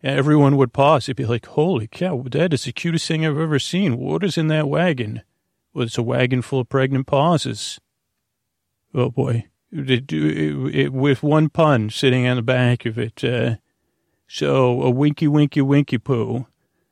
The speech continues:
But so, um, I don't know what, I tr-, I guess I thought there would be a meta, let me just check back in with Sisyphus and Golong. Oh, they're sleeping. Perfect. To talk about conquering myths.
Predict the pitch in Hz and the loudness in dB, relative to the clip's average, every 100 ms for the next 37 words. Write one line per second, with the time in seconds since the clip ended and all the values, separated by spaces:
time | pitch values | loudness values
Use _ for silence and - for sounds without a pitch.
0 | _ 160 147 - 165 160 143 139 131 123 | _ -8 -6 -2 2 4 4 4 2 2
1 | 120 123 107 _ _ _ _ _ _ _ | 0 -4 -6 _ _ _ _ _ _ _
2 | _ _ _ - 220 190 165 143 131 135 | _ _ _ -4 0 4 6 6 4 2
3 | 123 - 143 143 175 - 147 - 147 139 | 0 0 0 2 0 2 0 2 0 2
4 | 139 123 127 120 120 127 143 143 160 180 | 0 2 2 4 2 0 -4 -2 0 0
5 | 160 147 - 147 - 135 127 143 127 117 | 0 0 2 2 4 2 2 2 2 0
6 | - 135 127 123 120 - 113 127 127 127 | 2 0 2 0 0 0 -2 2 4 4
7 | 113 113 113 117 117 _ _ _ _ - | 2 0 -4 -6 -8 _ _ _ _ -8
8 | 113 113 113 - - 139 147 117 - - | -6 -2 -2 -2 2 4 2 -2 -6 0
9 | 175 - 110 - - 131 151 143 - 165 | 2 2 -4 -8 -16 -12 -10 -6 -2 0
10 | 175 170 127 117 120 - 143 139 147 143 | 2 0 0 0 -2 -2 -2 2 2 2
11 | 139 123 117 110 120 123 123 170 139 - | 0 2 0 -2 -2 0 2 2 0 -4
12 | - - - | -14 -14 -14